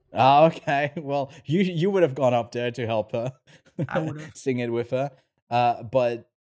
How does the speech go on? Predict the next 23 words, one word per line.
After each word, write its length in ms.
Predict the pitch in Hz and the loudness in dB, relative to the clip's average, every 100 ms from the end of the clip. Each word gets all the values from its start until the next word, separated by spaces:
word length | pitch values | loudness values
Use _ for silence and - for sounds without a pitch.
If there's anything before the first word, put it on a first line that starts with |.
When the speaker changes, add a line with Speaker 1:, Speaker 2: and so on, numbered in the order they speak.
| - | -8
Speaker 1:
it's, 380 | 127 120 - | -6 -6 -8
um, 460 | 131 120 113 117 113 - | -4 -4 -4 -8 -12 -8
it's 160 | - | -4
also, 440 | 151 151 151 131 123 | -2 -2 -4 -6 -6
I 40 | 117 | -8
think, 280 | 143 123 | -8 -8
a 40 | 117 | -10
bit 200 | 104 117 | -6 -4
about, 500 | 107 104 107 101 - | -2 -2 -2 -8 -16
like, 120 | 113 110 | -12 -10
she 120 | 123 | -10
sings 340 | - 123 123 | -8 -8 -8
about, 340 | 110 95 101 98 | -6 -2 -2 -2
like, 340 | 95 92 _ _ | -8 -12 _ _
"I, 280 | 101 98 98 | -10 -8 -8
I 20 | |
need 240 | 101 104 104 | -8 -10 -10
your 100 | 101 | -12
support," 460 | - - 107 120 - | -12 -10 -6 -6 -8
or 80 | |
something 440 | 104 - 120 120 123 | -12 -8 -8 -8 -10
like 160 | 113 | -10
that, 280 | 107 110 120 | -8 -6 -8